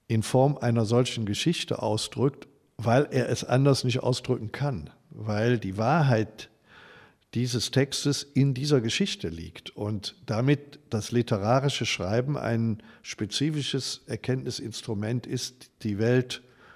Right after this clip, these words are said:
sich anzueignen. Wenn ich das einfach übersetzen könnte in einen diskursiven Gedanken oder in Leitartikel,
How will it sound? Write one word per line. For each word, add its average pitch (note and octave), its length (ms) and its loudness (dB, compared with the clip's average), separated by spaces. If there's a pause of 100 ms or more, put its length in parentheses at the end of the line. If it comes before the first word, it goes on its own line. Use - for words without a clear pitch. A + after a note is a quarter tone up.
(100)
sich - 300 -4
anzueignen. F2+ 840 -4 (1160)
Wenn A#2+ 320 4
ich C3+ 220 -2
das B2 200 4
einfach A#2+ 360 4
übersetzen A#2+ 680 2
könnte G#2+ 380 2
in G2+ 140 -2
einen G#2 220 -2
diskursiven A#2 680 -2
Gedanken A2+ 600 -2
oder G2 240 -2
in F#2+ 100 -4
Leitartikel, A#2 920 0